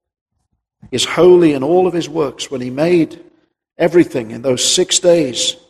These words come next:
he said, "It is good." In Psalm one hundred and forty-five, verse seventeen, we read, "The Lord is righteous in all his ways and holy in all of his works," in everything that he made.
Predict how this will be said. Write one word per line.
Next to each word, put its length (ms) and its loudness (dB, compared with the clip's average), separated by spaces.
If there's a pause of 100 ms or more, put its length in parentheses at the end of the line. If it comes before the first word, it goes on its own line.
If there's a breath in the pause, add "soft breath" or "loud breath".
he 100 -18
said, 300 -4
"It 120 -8
is 140 -4
good." 260 -2
In 140 -2
Psalm 460 0 (260)
one 140 -6
hundred 260 -2
and 100 0
forty-five, 680 2
verse 280 2
seventeen, 600 2
we 120 0
read, 400 2 (360 loud breath)
"The 80 2
Lord 320 6
is 180 2
righteous 600 0
in 120 -4
all 360 6
his 220 0
ways 600 2 (380 loud breath)
and 140 -16
holy 540 4
in 100 0
all 260 6
of 100 0
his 140 -2
works," 560 -18
in 120 -20
everything 380 -10
that 120 -4
he 140 0
made. 520 -2